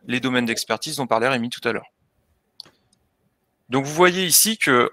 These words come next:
en plus de pouvoir, euh, modéliser, euh, très rapidement,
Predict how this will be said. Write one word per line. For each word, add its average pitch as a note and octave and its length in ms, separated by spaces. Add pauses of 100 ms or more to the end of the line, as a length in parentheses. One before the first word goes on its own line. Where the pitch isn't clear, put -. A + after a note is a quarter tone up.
en D3+ 160
plus G3+ 380
de B2 100
pouvoir, D#3 800
euh, G#2 800 (560)
modéliser, C3+ 800
euh, G2+ 80
très - 180
rapidement, B2 540